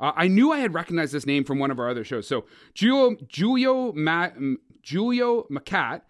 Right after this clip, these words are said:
So he did one through three, Home Alone, Ace Ventura, Pet Detective, Pitch Perfect. But this is what reminded me.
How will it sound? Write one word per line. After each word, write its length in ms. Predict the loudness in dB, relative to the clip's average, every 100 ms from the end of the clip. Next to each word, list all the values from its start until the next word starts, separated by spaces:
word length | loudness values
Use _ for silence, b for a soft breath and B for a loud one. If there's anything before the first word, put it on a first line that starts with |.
| b b
So 140 | 2
he 60 | 4
did 240 | 2 -2 _ _ _ _ -20 -2
one 220 | 2 2
through 180 | 2 -2
three, 300 | 0 -2 0
Home 200 | 2 2
Alone, 360 | 0 -2 -4 -4
Ace 180 | -4 -2
Ventura, 340 | -4 -4 -4 -4
Pet 220 | -4 -8
Detective, 520 | -10 -14 -12 -14 -14
Pitch 200 | -10 -10 -6
Perfect. 440 | -6 -2 -4 -6 b b b b
But 160 | -4 2
this 200 | 2 4
is 140 | 4
what 200 | 4 4
reminded 420 | 4 4 2 0
me. 160 | -4